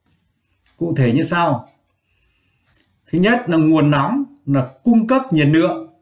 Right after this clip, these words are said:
Ở đây là cung cấp nhiệt lượng Q một. Thứ hai là nguồn lạnh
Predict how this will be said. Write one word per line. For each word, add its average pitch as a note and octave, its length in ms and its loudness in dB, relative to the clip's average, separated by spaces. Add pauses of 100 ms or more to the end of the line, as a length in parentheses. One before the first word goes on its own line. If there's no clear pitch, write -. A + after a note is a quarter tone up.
Ở B2+ 100 -6
đây E3 220 0
là C3+ 160 -2
cung D#3+ 120 -6
cấp F3+ 180 -2
nhiệt C#3+ 160 0
lượng C#3+ 440 -2
Q F3+ 140 2
một. C#3+ 340 0 (1160)
Thứ F3+ 120 -2
hai G3+ 400 2
là D#3 120 0
nguồn D#3+ 380 2
lạnh F3+ 380 -2